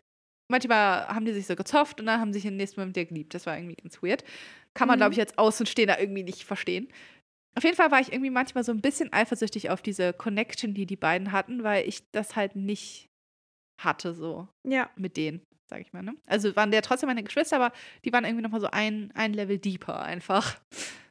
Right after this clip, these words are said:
Speaker 2: Ja, kann ich mir
Speaker 1: Ja.
Speaker 2: vorstellen, dass vor allem so auch in Geschwisterbeziehungen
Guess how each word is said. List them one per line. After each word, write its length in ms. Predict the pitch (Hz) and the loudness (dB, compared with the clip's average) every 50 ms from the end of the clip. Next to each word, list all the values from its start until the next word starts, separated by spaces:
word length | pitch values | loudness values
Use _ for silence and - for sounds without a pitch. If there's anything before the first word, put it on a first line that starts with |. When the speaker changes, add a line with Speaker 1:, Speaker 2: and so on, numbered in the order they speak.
| _ _ _ - 277 | _ _ _ -2 0
Speaker 2:
Ja, 100 | 285 302 | 0 0
kann 120 | - 330 | 0 -2
ich 60 | 302 294 | -2 -2
mir 80 | 285 | -2
Speaker 1:
Ja. 60 | 269 | -2
Speaker 2:
vorstellen, 340 | - 285 285 - 285 247 247 240 | -2 -2 -2 0 0 0 0 -2
dass 120 | 247 - | -4 -6
vor 180 | - - - - | -6 -4 -2 0
allem 300 | 226 233 247 247 254 247 | 2 2 2 0 -2 -4
so 200 | - 247 247 254 | -4 -4 -4 -4
auch 160 | 247 233 - | -4 -6 -6
in 80 | 254 | -6
Geschwisterbeziehungen 1160 | 247 240 - - 262 262 - 269 233 220 - - - - - 240 233 247 254 247 240 240 233 | -6 -6 -6 -4 -6 -6 -4 -4 -6 -6 -8 -12 -8 -4 -2 0 0 0 -2 -2 -4 -4 -6